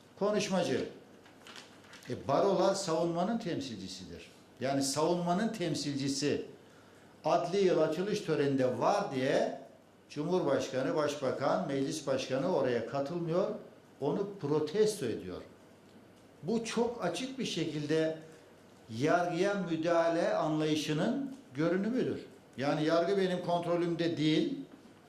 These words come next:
veya Barolar Birliği Başkanı'nın adli yıl açılış törenine katılmasını engelleyemedim.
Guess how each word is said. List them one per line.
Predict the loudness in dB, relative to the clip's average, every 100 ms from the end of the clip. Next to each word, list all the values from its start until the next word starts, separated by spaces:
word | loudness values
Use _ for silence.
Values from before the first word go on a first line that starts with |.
| -20 -20 -20 -20 -20 -20 -6
veya | -4 -2 -2 -4 -10 -18 -20 -20 -20 -20 -20 -20 -20 -20 -10 0
Barolar | 2 2 2 2 0
Birliği | 0 2 0 0
Başkanı'nın | 0 0 -2 -2 -2 0 0 0 -4 -12 -20 -20 -20 -20 -10 -2
adli | -2 0 2
yıl | 2
açılış | 2 0 -2 -2 -2
törenine | -2 2 2 2 2 0
katılmasını | 0 0 0 2 2 2 2
engelleyemedim. | 2 4 4 6 4 4 0